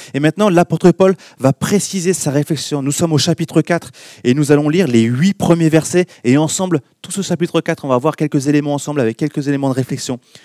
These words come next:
pour bien comprendre et voir combien ça nous parle aujourd'hui.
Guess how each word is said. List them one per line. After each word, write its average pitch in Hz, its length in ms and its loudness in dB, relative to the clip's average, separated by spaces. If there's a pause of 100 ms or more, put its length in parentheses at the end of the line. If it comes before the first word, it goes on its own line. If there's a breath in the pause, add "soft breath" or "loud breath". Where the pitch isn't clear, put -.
(220 soft breath)
pour 113 160 -8
bien 139 220 0
comprendre 131 420 -4
et 120 40 -2
voir 127 260 0 (240 soft breath)
combien 135 260 -2
ça 127 140 -8
nous 123 100 -4
parle 120 320 0
aujourd'hui. 127 460 4